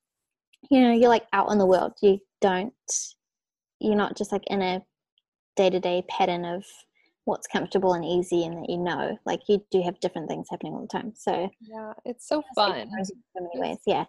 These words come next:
Speaker 1: Yeah,
Speaker 2: it's
Speaker 1: and it's
Speaker 2: just
Speaker 1: fun.
Speaker 2: a thrill. <laughs>
Speaker 1: Yeah. Yeah, and I feel, like, a lot more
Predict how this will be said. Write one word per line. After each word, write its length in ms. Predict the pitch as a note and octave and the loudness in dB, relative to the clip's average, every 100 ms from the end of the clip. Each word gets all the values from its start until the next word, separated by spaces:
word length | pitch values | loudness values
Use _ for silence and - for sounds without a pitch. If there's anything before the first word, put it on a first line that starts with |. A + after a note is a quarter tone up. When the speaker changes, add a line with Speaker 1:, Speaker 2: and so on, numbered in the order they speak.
| _ | _
Speaker 1:
Yeah, 240 | E4 A#3 | 6 6
Speaker 2:
it's 80 | - C#4 | 4 4
Speaker 1:
and 140 | D#4+ | 6
it's 160 | - - | 6 4
Speaker 2:
just 0 | |
Speaker 1:
fun. 200 | D4+ F#3 | -4 -6
Speaker 2:
a 40 | - | -4
thrill. 400 | A3 G#3 F#4 F#4+ E4 E4+ - C#4 D#4+ | 2 6 8 8 8 6 4 -2 4
<laughs> 380 | D#4+ B3 B3+ C4 | 4 8 6 6
Speaker 1:
Yeah. 120 | A#3 G3 _ _ _ _ _ _ _ - _ _ _ - | -2 -4 _ _ _ _ _ _ _ -20 _ _ _ -4
Yeah, 180 | A3 - | -2 -2
and 100 | G#3+ | -4
I 40 | |
feel, 140 | A#3+ A#3+ | 0 2
like, 180 | G#3+ - - | 2 -4 -4
a 60 | G#3+ | -2
lot 160 | G3+ | -2
more 160 | G3+ | -4